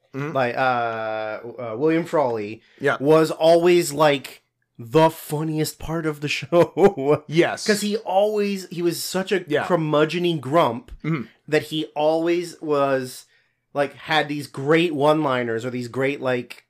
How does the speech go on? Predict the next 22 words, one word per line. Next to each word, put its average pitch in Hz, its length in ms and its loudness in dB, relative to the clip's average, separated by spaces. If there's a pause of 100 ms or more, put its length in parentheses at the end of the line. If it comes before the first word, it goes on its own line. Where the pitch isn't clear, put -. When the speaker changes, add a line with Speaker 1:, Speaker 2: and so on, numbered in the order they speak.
(260)
Speaker 1:
Yeah. 151 100 -4
Speaker 2:
quips. 196 400 -2 (400)
And 165 100 -4
I 170 120 2
always 185 260 2
thought 175 200 0
he 165 100 -6
was 165 120 -6
hilarious. 143 760 -4
Speaker 1:
Mm-hmm. 170 260 0
Speaker 2:
And 165 140 -2
then 156 500 -2 (280)
J 160 320 -2
K 170 380 -4
did 127 420 -6 (260)
such - 800 -8
a 165 60 0
Speaker 1:
Just 117 60 -2
Speaker 2:
great 143 240 -2
Speaker 1:
nails 139 380 4
Speaker 2:
job 95 80 -6
Speaker 1:
it. - 260 -18